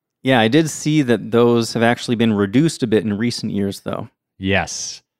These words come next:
Speaker 2: which has caused K cars to decrease in popularity in Japan.
Speaker 1: Yeah. Do you have the, uh, the measurements,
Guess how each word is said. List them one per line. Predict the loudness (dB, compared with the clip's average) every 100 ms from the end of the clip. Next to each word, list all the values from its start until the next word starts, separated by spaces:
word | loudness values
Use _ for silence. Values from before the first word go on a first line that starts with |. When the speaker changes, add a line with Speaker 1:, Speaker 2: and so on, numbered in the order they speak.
| _ _ _
Speaker 2:
which | -6 -2
has | -4
caused | 0 0 2 2 0 -6 -14 -20 _
K | 0 0
cars | 4 2 2
to | -4
decrease | -2 -2 0 0 -2
in | -2
popularity | -2 0 0 0 0
in | -6
Japan. | -10 -12 -12 _ _ _
Speaker 1:
Yeah. | -8 -8 -8 _ _ _ _ _ _ _ _ _ _ _ _
Do | 2
you | 4
have | 4 4 2
the, | 4 4
uh, | 4 4 2 -2 -8 _ _
the | -2
measurements, | 2 4 2 2 0 -2 -6 -14